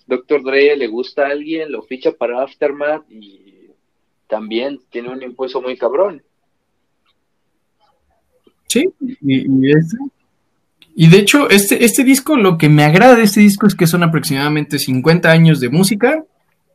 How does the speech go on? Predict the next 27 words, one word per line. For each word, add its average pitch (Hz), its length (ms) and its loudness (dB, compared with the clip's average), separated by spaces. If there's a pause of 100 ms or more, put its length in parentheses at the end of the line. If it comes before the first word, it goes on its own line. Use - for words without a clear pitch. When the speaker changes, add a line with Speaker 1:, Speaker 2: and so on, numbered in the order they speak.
(100)
Speaker 2:
bueno, 185 540 0 (340)
cincuenta, 185 460 0
sesenta 165 300 4
años 170 160 0
de 135 60 0
música 165 440 0
recogidos 156 800 -4 (260)
y 143 120 -18
puestos 139 640 -4
en 117 440 -8
una 135 180 -2
instrumentalización 117 960 -4 (100)
perfecta. 135 680 -2 (880)
Entonces, 120 680 -2 (680)
si - 160 -2
le 127 100 4
pueden 180 220 4
dar 180 140 6
esa, 175 260 4
esa, 143 480 2
esa 135 300 -2
oreja, 135 440 0
estaría 127 300 -2
muy 143 300 2
chido. 156 360 2
De 156 120 2
hecho, 190 360 2